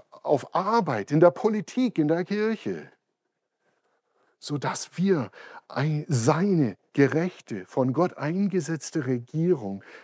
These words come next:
schon jetzt in dieser Welt sichtbar machen. Nicht, dass wir das immer gut machen. Wir Christen, wir machen manchmal furchtbare Fehler und wir handeln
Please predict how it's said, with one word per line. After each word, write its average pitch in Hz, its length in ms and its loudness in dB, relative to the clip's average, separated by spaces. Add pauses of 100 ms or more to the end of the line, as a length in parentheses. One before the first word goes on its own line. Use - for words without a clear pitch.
schon 143 320 0
jetzt 170 340 -4
in 139 140 -4
dieser 143 400 -6
Welt 139 220 -6
sichtbar 104 640 -2
machen. 92 500 -12 (2250)
Nicht, 156 320 0
dass 190 200 -4
wir 170 100 4
das 143 160 -4
immer 147 200 2
gut 131 280 2
machen. 87 380 -4 (1800)
Wir 143 80 -16
Christen, 170 460 2
wir 131 100 0
machen 120 320 0
manchmal 131 480 -2
furchtbare - 1000 0
Fehler 107 540 -4 (640)
und 107 180 -10
wir 123 180 -2
handeln 143 400 0